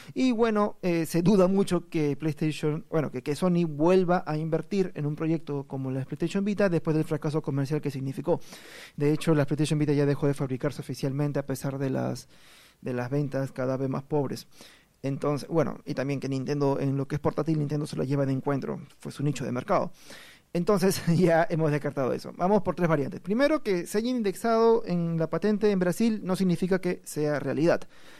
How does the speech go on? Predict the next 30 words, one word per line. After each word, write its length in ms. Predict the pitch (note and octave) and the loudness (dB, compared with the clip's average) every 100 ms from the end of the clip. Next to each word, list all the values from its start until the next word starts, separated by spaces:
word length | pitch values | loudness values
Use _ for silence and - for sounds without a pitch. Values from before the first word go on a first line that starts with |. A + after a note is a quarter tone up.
| - - _ - | -20 -20 _ -8
Segundo, 520 | - F3+ G#3 D#3+ D3 | 0 4 4 4 2
la 100 | D3 | 2
idea 320 | D#3+ F#3+ F#3+ | 2 4 4
la 200 | F3 C3 | 4 2
han 60 | D3+ | 2
reservado 520 | D3+ E3+ E3 F#3 F#3+ | 0 0 4 4 4
para 160 | E3+ D3+ | 2 0
evitar 460 | C3+ C3 D#3 D#3 - - - - _ _ _ _ _ _ - | 0 2 0 0 -6 -20 -20 -20 _ _ _ _ _ _ -6
que 140 | - | -2
la 100 | D#3+ | 0
competencia 460 | D#3 E3+ F3 G3 D3+ | 0 0 0 0 0
tome 220 | C3+ B2 | -2 -2
la 40 | D#3 | 0
iniciativa 540 | G3 A#3+ C#4 A#3 A#3+ - - - - _ | 2 2 4 2 2 -4 -20 -20 -20 _
y 260 | B3+ B3+ | 2 2
que 200 | B3 A3 | 4 4
la 220 | G#3 F#3+ F#3+ | 4 4 4
P 100 | G#3 | 2
S 160 | G#3 | 4
cinco 360 | G3 G#3 F#3+ F#3 | 2 2 2 2
va 180 | F#3+ F#3 | 4 4
a 40 | |
requerir 640 | F#3 F#3+ G3 F#3+ G3 F#3+ | 4 2 2 2 2 2
de 240 | E3 D#3+ D3+ | 2 2 2
discos 320 | F3 - E3+ | 0 2 2
Blu-ray 300 | F3+ F3+ F#3 | 4 4 4
de 100 | D#3+ | 4
triple 260 | C#3+ C3+ | 2 -2
capa. 300 | - - - - | -2 -6 -6 -6
Entonces, 560 | C3+ C3 C#3+ C3 B2+ | -6 -2 -4 -4 -8